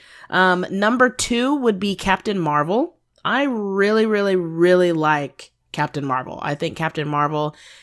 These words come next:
is an absolute beast, and Brie Larson does that character so much justice. And then number one will forever be the O G that makes me cry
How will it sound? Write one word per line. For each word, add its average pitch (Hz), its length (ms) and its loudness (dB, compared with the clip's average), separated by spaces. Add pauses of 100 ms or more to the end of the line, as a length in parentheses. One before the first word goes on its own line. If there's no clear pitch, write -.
(100)
is 151 680 -2 (240)
an 160 160 -2
absolute 160 680 -4
beast, - 560 -2 (160)
and 156 560 -2
Brie 170 220 4
Larson 175 720 0
does 151 540 -2
that 151 320 -4
character 160 460 -4
so 185 260 -2
much 170 260 -4
justice. 151 600 -6 (340)
And 185 180 0
then 185 160 4
number 208 300 4
one 190 580 2
will 175 180 0
forever 175 480 0
be 180 200 0
the 175 180 -2
O 175 160 2
G 170 340 0
that 160 220 -2
makes 160 220 -6
me 160 140 -6
cry 160 320 0